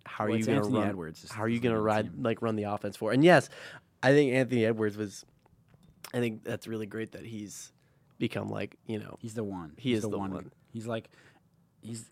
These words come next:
Speaker 2: so he's the number one guy, then Cat is the second guy.
Speaker 1: I
Speaker 2: Rudy
Speaker 1: know.
Speaker 2: Gobert is a defensive player more so than an offensive player.
Speaker 1: I
Speaker 2: Like,
Speaker 1: know.
Speaker 2: he, he's a rim runner. Like, he'll, like, dunk and he'll, he'll set screens and roll and shit like that, but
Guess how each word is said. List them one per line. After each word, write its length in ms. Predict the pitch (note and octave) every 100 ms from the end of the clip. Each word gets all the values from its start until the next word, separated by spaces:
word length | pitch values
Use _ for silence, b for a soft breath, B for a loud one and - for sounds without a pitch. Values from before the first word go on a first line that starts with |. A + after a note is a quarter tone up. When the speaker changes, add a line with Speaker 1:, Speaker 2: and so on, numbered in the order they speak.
| -
Speaker 2:
so 160 | -
he's 200 | A2+ C#3
the 120 | C3+ A#2+
number 200 | B2+ B2
one 200 | G#2 F#2+
guy, 240 | F2+ F#2
then 140 | F2+
Cat 280 | F2+ A2 G2+
is 80 | G2
the 80 | F#2
second 360 | - E2+ F#2
guy. 280 | F2 F2 F2+
Speaker 1:
I 80 | G#2+
Speaker 2:
Rudy 120 | B2 C#3
Speaker 1:
know. 140 | C3+
Speaker 2:
Gobert 320 | G#2+ B2 A#2+
is 100 | G#2+
a 40 | G2+
defensive 560 | G2+ - F#2+ - F2
player 400 | - E2 C#2+ D2+ _ b b b
more 200 | F#2 F2+
so 240 | - F2+
than 180 | E2+ E2+
an 80 | D#2+
offensive 540 | - D#2+ - D2+ - -
player. 360 | - - - -
Speaker 1:
I 120 | A#2+
Speaker 2:
Like, 140 | A2+ A#2
Speaker 1:
know. 60 |
Speaker 2:
he, 160 | G#2+ G2 b b b b
he's 160 | A2+
a 60 | G#2+
rim 260 | G#2 A2+
runner. 360 | A2+ A#2 A2+ A2
Like, 160 | A2 F2+
he'll, 140 | G2+
like, 220 | F#2+ F2 - -
dunk 360 | F#2+ G2 G2
and 240 | F#2 E2+ D#2+
he'll, 180 | - F2 _ -
he'll 180 | F#2+ E2+
set 200 | - G#2+
screens 440 | - - F#2 F#2+ F2
and 300 | E2+ D#2+ D#2+ _ G2
roll 380 | F2 E2+ F2
and 200 | E2+ D#2+
shit 200 | D#2+ -
like 160 | D#2+ D#2+
that, 240 | E2+ E2+
but 200 | E2+ D#2+